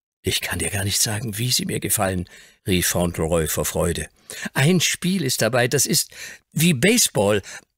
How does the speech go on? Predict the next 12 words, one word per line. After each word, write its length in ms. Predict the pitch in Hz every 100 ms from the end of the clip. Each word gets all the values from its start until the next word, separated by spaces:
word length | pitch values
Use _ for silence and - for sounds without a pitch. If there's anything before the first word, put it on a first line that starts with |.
| -
aber 160 | 135
es 120 | 143 -
wird 160 | 226
auf 100 | 143
einem 180 | 139 131
Brett 300 | 139 226 -
gespielt 420 | - - 117 95
mit 300 | 123 120 - -
schwarzen 500 | - 175 202 - 131
und 120 | 107
weißen 320 | 170 185 107
Steinen. 540 | - 196 233 170 92